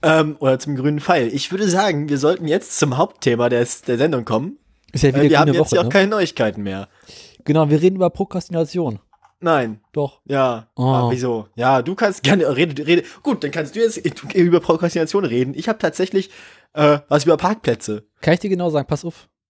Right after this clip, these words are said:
Speaker 2: Mittwoch habe ich, äh, die Nachrichten vorbereitet. Donnerstag, das hässliche Auto der Woche.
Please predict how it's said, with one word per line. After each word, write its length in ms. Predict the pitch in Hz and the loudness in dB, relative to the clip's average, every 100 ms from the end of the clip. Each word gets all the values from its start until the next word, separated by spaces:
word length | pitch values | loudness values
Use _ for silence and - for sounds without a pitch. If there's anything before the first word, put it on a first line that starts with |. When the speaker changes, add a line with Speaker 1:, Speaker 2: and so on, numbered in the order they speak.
| _ _ _ _ _ _ _ - | _ _ _ _ _ _ _ -4
Speaker 2:
Mittwoch 680 | 143 277 - 120 107 - - _ | 2 2 2 0 2 -2 -16 _
habe 360 | 131 156 160 151 | 0 2 2 -2
ich, 320 | 170 - - | -6 -8 -4
äh, 120 | 139 | -4
die 100 | 139 | -2
Nachrichten 420 | 135 143 160 - - | -4 -2 -2 -6 -8
vorbereitet. 680 | 131 127 123 123 247 - _ _ - | -4 -2 -2 -2 -4 -10 _ _ -8
Donnerstag, 1000 | 127 190 226 147 - - 113 185 - _ - | -2 2 2 0 -2 -6 -2 -2 -4 _ -8
das 160 | 135 170 | -6 -4
hässliche 340 | - 170 170 | -4 -6 -8
Auto 140 | 160 | -8
der 160 | 156 135 | -4 -4
Woche. 260 | 170 131 | -4 -6